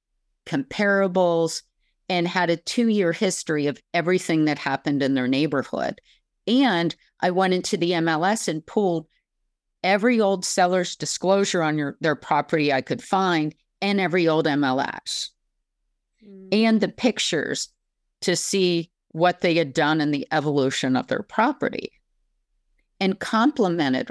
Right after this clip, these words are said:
Speaker 1: on them. "Wow, you performed a miracle on that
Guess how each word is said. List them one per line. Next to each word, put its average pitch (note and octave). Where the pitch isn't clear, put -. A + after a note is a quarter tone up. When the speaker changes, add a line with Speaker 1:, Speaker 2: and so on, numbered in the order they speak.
Speaker 1:
on -
them. -
"Wow, F#3
you G#3
performed E3+
a C3+
miracle D#3+
on B2+
that B2